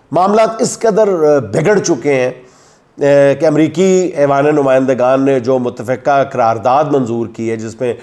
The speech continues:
आठ फरवरी के इलेक्शन को फ्रॉड करार देते हुए उसकी आज़ादाना तहकीकात का मुतालबा किया है, फिर मरे को मारे शाह मदार, इस अमरीकी करारदाद के बाद अक़वाम मुत्तहिदा, अ,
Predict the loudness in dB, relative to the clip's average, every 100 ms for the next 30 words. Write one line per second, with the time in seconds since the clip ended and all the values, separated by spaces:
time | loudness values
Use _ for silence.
0 | -20 -8 -4 -2 -2 -4 -2 -2 0 -2
1 | -2 -4 -8 -4 -2 -2 -6 -6 -2 0
2 | 0 -2 0 0 -2 -10 -6 -6 -4 -6
3 | -6 -18 -14 -14 -4 -2 0 0 0 0
4 | 0 0 0 -2 -2 -2 -2 -2 -6 -4
5 | -4 -4 -2 -2 -4 -6 -4 -2 -2 -4
6 | -6 -18 -8 -2 0 0 0 0 2 0
7 | 0 0 0 2 2 0 -2 -10 -4 -2
8 | 0 0 0 -2 -2 0 0 0 0 -2
9 | 0 -2 0 0 0 -2 -2 0 0 -2
10 | -2 -2 0 0 0 -4